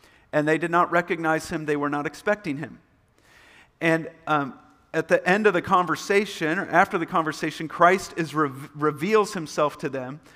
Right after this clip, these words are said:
And they say this in Luke twenty-four, "Were not our hearts burning within us while he talked with us on the road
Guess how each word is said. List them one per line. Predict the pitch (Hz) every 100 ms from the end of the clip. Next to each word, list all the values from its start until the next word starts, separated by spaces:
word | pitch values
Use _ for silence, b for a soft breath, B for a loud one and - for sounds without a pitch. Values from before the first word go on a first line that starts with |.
| B B B
And | 165 160
they | 170
say | 170 190
this | 165 220 - -
in | 165 156
Luke | 170 165
twenty-four, | 190 170 165 - 208 135 - B B B B B
"Were | 147 185
not | 175 190 247 -
our | 180 165
hearts | - 175 180 220 165
burning | 135 160 180 202 180
within | 165 135 160
us | 190 -
while | 147
he | 143 139
talked | - 143 -
with | 165 180
us | 190 -
on | 139
the | 127
road | 127 135 202